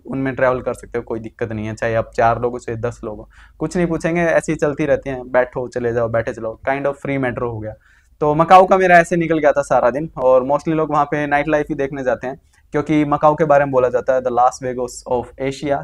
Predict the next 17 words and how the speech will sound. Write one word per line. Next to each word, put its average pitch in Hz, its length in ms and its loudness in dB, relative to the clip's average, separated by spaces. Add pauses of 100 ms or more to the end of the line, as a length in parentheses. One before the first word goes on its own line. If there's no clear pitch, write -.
चाइना, 131 360 -6 (360)
क्योंकि 123 380 -4
वहाँ 113 360 -2
पे 127 180 -4
अगर 123 300 -2
आप 123 160 0
Google 127 260 -4
भी 135 120 -8
करोगे 117 420 -2 (120)
वर्ल्ड 120 440 -2
बिगेस्ट 117 520 -8
गैम्बलिंग 110 500 -6
हब 113 200 -4 (200)
या 113 120 -6
फिर 113 140 -8
गैम्बलिंग 113 460 -6
कैपिटल, 139 500 -2